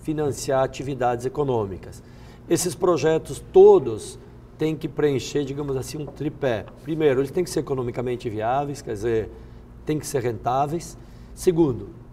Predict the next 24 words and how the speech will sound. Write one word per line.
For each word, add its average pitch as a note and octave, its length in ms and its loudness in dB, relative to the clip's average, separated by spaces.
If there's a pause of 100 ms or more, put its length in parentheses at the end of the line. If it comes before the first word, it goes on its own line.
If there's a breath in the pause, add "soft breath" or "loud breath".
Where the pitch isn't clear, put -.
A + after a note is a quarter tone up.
(120)
tem F#3+ 160 6
que F3+ 100 -4
ter D3+ 180 2
respeito B2+ 460 2
ao A#2 60 -4
meio A#2 180 -2
ambiente, A#2 680 -4
a - 60 -16
toda B2 280 -4
a - 20 -6
questão A#2+ 320 -8
da A2 80 -4
sustentabilidade. A2 1200 -6 (340 loud breath)
E F3+ 80 -2
terceiro, E3+ 520 6
tem E3+ 140 -2
que E3 60 -6
estar F3 140 2
aderente C#3+ 480 2
com D3+ 100 -6
a C3+ 60 -6
cultura C#3+ 480 -2
da C#3 100 0
região. A#2 440 0